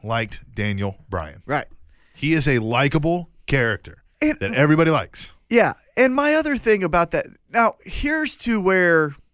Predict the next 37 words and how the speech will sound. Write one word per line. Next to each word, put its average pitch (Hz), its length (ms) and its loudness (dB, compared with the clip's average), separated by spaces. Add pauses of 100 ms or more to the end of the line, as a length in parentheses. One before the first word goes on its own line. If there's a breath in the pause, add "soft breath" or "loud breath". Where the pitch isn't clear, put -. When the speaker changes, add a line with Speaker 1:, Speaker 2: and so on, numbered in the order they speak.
(280)
Speaker 2:
I 170 160 4
understand 170 640 -2
maybe 196 380 0
it's 165 120 -2
a 165 60 -2
little 175 280 0
different 156 480 0
than 143 160 0
when 143 140 0
I 139 100 2
said 135 320 0
in 156 120 -2
the 139 140 0
Attitude 151 400 0
Era 127 200 4
they 120 120 -2
would 113 220 -4
boo 139 200 4
Stone 117 280 -2
Cold. 101 260 -6 (160 soft breath)
And 151 120 -2
I'm 160 80 2
talking, 156 280 4
like, 131 240 0 (220)
one 139 280 0
or 135 80 0
two 135 340 4
in 107 80 -2
the 107 80 -4
twelve 123 340 -2
thousand 117 340 -2
arena. 135 320 -2
Speaker 1:
Yeah. 92 200 -4 (580)
Speaker 2:
It's 226 340 2 (640 loud breath)
now 247 500 -2
we 220 240 -4
can 247 220 -4